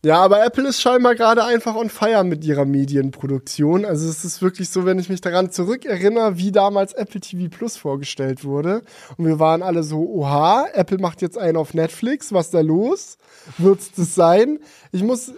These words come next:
muss wirklich sagen, so jetzt, einige Jahre später, kann man, glaub ich, das Fazit ziehen, nee, das ist es schon und Apple weiß, was die da tun. Das, äh, letzte große Beispiel, wo sie ja auch einen kompletten Hit gelandet haben,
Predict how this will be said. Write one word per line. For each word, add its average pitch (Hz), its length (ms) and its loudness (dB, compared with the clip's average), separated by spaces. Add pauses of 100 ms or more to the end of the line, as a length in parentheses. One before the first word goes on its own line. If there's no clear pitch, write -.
(440)
muss 233 240 -8
wirklich 247 220 -4
sagen, 226 280 2
so 208 120 -4
jetzt, 214 420 -2
einige 220 380 2
Jahre 196 320 0
später, 214 420 -6
kann 190 140 -6
man, 185 160 -2
glaub 175 200 0
ich, 170 80 -12
das - 140 -18
Fazit 170 460 -4
ziehen, 165 400 -4 (380)
nee, 233 200 2
das 254 180 -4
ist 202 120 -6
es 185 140 -6
schon 262 360 0
und 196 140 -4
Apple 180 320 0
weiß, 175 280 2
was 147 140 -6
die 143 120 -6
da 135 100 -4
tun. 170 420 -6 (300)
Das, 151 260 -2
äh, 165 220 4
letzte 180 340 0
große 170 320 -4
Beispiel, 156 880 0
wo 156 160 0
sie 156 100 2
ja 147 80 2
auch 156 140 0
einen 160 100 -10
kompletten 160 520 -6
Hit 214 260 -8
gelandet 143 480 -4
haben, 143 320 -6